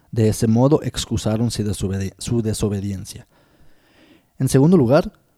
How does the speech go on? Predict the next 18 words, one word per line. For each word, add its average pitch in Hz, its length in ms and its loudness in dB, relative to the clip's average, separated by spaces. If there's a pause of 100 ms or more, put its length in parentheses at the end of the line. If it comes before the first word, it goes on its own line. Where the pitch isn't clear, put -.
(180)
racionalizaron, 117 1080 0
razonaron 135 1040 -2 (1080)
y 110 80 -10
justificaron 107 640 -6
su - 100 -8
desobediencia. 90 800 -10 (1700)
Tercer 120 340 -2
paso, 156 460 2
siguió 127 400 2
ine-, 151 360 2
inevitablemente. 113 1160 -2 (320)
Pereza 127 480 0
en 147 120 0
seguir 117 400 0
el 127 160 0
mandamiento 104 760 -2
del 95 160 -2
maestro. 87 580 -8